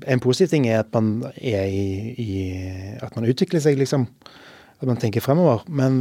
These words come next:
men det er jo en negativ ting at man liksom aldri får, får, eh, men, ja, man går liksom ikke rundt og,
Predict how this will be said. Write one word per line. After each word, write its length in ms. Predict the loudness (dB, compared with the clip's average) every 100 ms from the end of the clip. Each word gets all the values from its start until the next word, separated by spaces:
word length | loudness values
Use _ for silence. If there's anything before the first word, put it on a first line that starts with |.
| 0
men 300 | -2 0 2
det 80 | 2
er 80 | 2
jo 80 |
en 80 | 2
negativ 300 | 2 2 0
ting 160 | 0 -2
at 160 | -2 -4
man 220 | -2 -2
liksom 320 | -4 -4 -4
aldri 400 | -4 -4 -4 -4 -4
får, 360 | -6 -6 -8 -18 _ _ -20 -20 -20 _
får, 340 | -4 0 0 0
eh, 720 | -4 -6 -8 -8 -6 -6 -6 -10 -18 -20 _ _ _ _ _ -4
men, 200 | -4 -4 -10 -12 -6
ja, 140 | -4 -4
man 280 | -4 0 4
går 160 | 4
liksom 160 | 2 0
ikke 120 | 2
rundt 220 | 2 0
og, 100 | -2